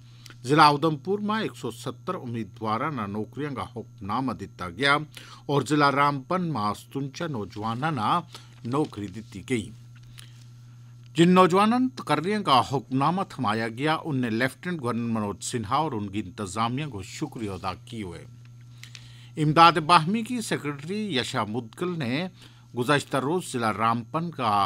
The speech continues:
ब्लॉक कुंठफर को दौरा लायो और बैक टू विलेज ग्राहियां तर वापसी का चौथा दौर का प्रोग्राम ना आगे बढ़ाता हुआ तरक्याती स्कीमा को जायजा लियो।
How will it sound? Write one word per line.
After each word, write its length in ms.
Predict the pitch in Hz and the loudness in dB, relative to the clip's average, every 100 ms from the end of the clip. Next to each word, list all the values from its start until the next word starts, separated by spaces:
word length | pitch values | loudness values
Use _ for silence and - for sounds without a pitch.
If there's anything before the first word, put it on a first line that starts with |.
| 87 - - - - | 0 -8 -20 -20 -12
ब्लॉक 480 | 101 123 131 131 - 120 113 101 - - - - | -4 4 6 6 4 -4 -4 -4 -10 -20 -20 -8
कुंठफर 440 | - 165 160 - 185 | 2 2 2 -2 -6
को 160 | - | -4
दौरा 280 | 107 113 101 | -4 -2 0
लायो 280 | 101 120 90 - - - - | 2 0 -2 -10 -18 -20 -8
और 120 | 127 | -6
बैक 340 | 101 143 165 - | 2 2 2 -2
टू 80 | 123 | -6
विलेज 300 | 110 117 104 - | -4 -6 -8 -4
ग्राहियां 320 | 107 127 170 | -2 -2 -4
तर 180 | 117 90 | -6 -4
वापसी 600 | 104 113 117 - - 180 | 0 0 0 -12 -10 -10
का 220 | 170 107 101 - - - | -4 -2 -2 -6 -12 -4
चौथा 480 | 151 - - 170 147 - - - - - | -4 -4 -2 -2 -2 -12 -20 -20 -20 -8
दौर 240 | 107 151 | -2 0
का 120 | 147 113 | 0 -4
प्रोग्राम 480 | - 110 101 127 156 | -4 -6 0 0 0
ना 240 | 131 98 95 | 0 -2 -4
आगे 220 | 139 110 113 | -6 -6 -4
बढ़ाता 400 | 104 104 104 160 | -2 -2 -2 0
हुआ 260 | 143 170 180 - - - - - - - - | 2 0 -2 -12 -20 -20 -20 -20 -20 -20 -12
तरक्याती 540 | - 139 - 147 160 | -4 -2 0 0 0
स्कीमा 400 | 143 - 131 139 | -4 -4 -4 -4
को 100 | 160 | -8
जायजा 400 | 101 110 98 - 98 | -8 -8 -10 -12 -8
लियो। 260 | 110 95 | -8 -8